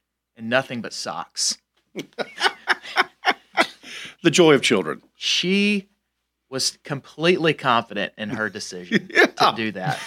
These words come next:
Speaker 1: right?
Speaker 2: Yeah.
Speaker 1: She wanted to watch T V in just her socks.
Speaker 2: Yeah.
Speaker 1: And I thought, "That's confidence."
Speaker 2: Yeah. Yeah.
Speaker 1: Right? And somewhere along the way, we lose it. And you know what I thought of as you were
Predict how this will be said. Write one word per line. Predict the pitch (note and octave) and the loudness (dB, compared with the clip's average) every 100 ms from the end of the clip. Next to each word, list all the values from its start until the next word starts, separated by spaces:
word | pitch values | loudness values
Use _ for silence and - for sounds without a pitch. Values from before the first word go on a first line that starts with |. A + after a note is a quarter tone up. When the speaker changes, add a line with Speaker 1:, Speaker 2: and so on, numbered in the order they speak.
| - | 0
Speaker 1:
right? | A#2 B2 | 2 4
Speaker 2:
Yeah. | - G3 - A2 | 6 8 6 4
Speaker 1:
She | - - D3 | -2 -2 0
wanted | E3+ E3+ F3 | 2 4 4
to | F3+ | 2
watch | D#3+ D#3+ - - | 6 6 4 -4
T | - E3 | -6 -6
V | A#2 A2 A#2+ | -2 0 2
in | B2+ C3 | 0 -6
just | C3 D3+ E3+ | -4 -4 -4
her | F3+ | -6
socks. | - D#2+ - - - - - | -4 -4 -4 -6 -12 -12 -2
Speaker 2:
Yeah. | G#2 E3 B2 _ _ _ _ | 2 2 0 _ _ _ _
Speaker 1:
And | - C#3+ | -2 0
I | |
thought, | D3 D#3+ C#3 A#2+ - _ _ _ _ _ | 2 6 8 6 2 _ _ _ _ _
"That's | A#2+ A#2+ - | 0 0 -2
confidence." | - G#2 G2+ F#2+ D2 - - | -4 -4 -4 -10 -18 -10 2
Speaker 2:
Yeah. | D3 G#3+ F4 - - - | 6 6 4 -2 -12 -10
Yeah. | - D#3 | 4 6
Speaker 1:
Right? | G3 F#3 | 8 6
And | - F#3+ | 4 2
somewhere | - A#3+ B3 A#3+ | 4 2 4 2
along | A3+ G#3+ G#3+ | 4 4 4
the | G3 | 4
way, | F#3+ G3+ | 4 4
we | G3 | 2
lose | F3+ F#3+ G3+ | 2 2 4
it. | F3+ D3 | 2 2
And | D#3+ | 2
you | |
know | E3+ G3+ | 2 2
what | E3+ | 2
I | |
thought | D3 D#3 D#3+ | 2 2 4
of | D#3 C3+ | 4 2
as | A#2+ | -4
you | C3 | -4
were | A#2+ | -4